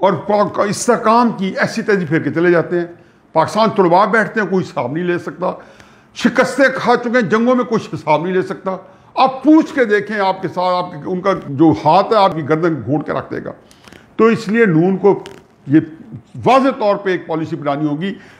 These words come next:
ये बाकी बातें सान-, सानवी हैं। बेशक ये हुकूमत दो साल चले, मुझे कोई बात नहीं, लेकिन अपने बयानिया तो सही करें,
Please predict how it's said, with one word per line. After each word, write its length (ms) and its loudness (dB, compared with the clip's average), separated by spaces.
ये 80 4
बाकी 440 -2
बातें 380 0
सान-, 500 -4
सानवी 400 -2
हैं। 160 -6
बेशक 440 0
ये 100 2
हुकूमत 280 2
दो 140 2
साल 240 -2
चले, 420 -6
मुझे 160 0
कोई 180 -2
बात 340 -4
नहीं, 100 -12
लेकिन 180 4
अपने 200 4
बयानिया 520 4
तो 160 2
सही 300 -4
करें, 340 -6